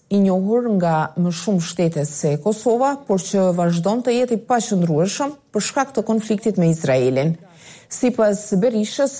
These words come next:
edhe në raste të tilla, numri i njohjeve ruan rëndësinë e vet si instrument simbolik dhe diplomatik, pavarësisht realitetit të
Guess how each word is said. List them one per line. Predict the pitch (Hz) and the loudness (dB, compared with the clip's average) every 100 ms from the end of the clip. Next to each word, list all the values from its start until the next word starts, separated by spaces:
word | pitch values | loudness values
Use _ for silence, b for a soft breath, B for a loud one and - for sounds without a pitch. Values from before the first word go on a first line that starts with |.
| 233 | 0
edhe | 196 190 | 2 2
në | 185 | 2
raste | 185 185 175 - 170 | 2 0 0 -2 -2
të | 214 | -2
tilla, | 214 233 269 | -2 -2 0
numri | 240 202 220 214 | 0 0 2 2
i | |
njohjeve | 180 170 208 254 254 214 | 2 2 2 0 0 0
ruan | 175 208 247 247 | 0 0 -2 -2
rëndësinë | - 165 165 165 165 - 208 180 | 0 2 4 2 0 0 0 0
e | 185 | 0
vet | 175 220 | 0 0
si | - 202 | 0 0
instrument | 175 165 175 170 165 | 0 0 0 2 2
simbolik | 160 - 196 220 226 240 | 0 0 0 0 0 0
dhe | 196 196 165 | 0 0 0
diplomatik, | 196 196 190 180 170 - - b b _ | -2 2 2 2 0 -2 -8 b b _
pavarësisht | - 110 165 233 247 - - - | -4 -4 -2 -2 -2 -4 -10 -4
realitetit | 233 254 247 - 170 214 | 0 2 0 0 0 -2
të | 214 | 0